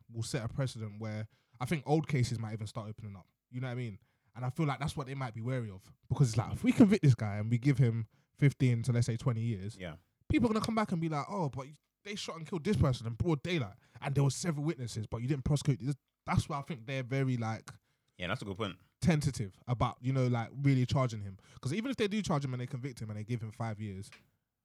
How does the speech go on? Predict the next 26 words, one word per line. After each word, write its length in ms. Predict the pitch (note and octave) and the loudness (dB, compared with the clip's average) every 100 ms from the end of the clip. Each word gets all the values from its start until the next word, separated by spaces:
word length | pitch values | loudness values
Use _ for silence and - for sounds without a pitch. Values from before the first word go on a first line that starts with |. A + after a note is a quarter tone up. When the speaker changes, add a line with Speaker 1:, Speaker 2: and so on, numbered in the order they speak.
| _ _ | _ _
Speaker 1:
people 280 | F3 F3+ D#3 | -6 -4 -4
will 80 | C#3+ | -4
look 100 | - | -4
back 160 | B2 | -10
at 60 | - | -8
other 160 | C3 A#2+ | -8 -8
cases 220 | G#2+ G#2 | -10 -12
and 40 | |
they'll 60 | G#2 | -12
be 60 | G2+ | -12
like, 80 | F#2 | -12
"Ah, 120 | F#2+ | -12
true, 220 | - G#2+ G2+ | -12 -10 -8
this 120 | G#2+ | -8
person 260 | G#2 G2+ | -8 -10
only 120 | G2 F#2 | -12 -14
got 160 | F#2 | -14
four 200 | - F#2+ | -12 -10
years 220 | F2+ F2+ | -10 -12
or 60 | F#2 | -10
this 120 | G2+ | -8
person 260 | G2+ F#2+ F2+ | -8 -10 -8
got 80 | F#2 | -6
Speaker 2:
Mm-hmm. 80 | G2+ | -8
Speaker 1:
six 220 | B2+ - | -10 -12
years. 240 | F2+ - | -12 -14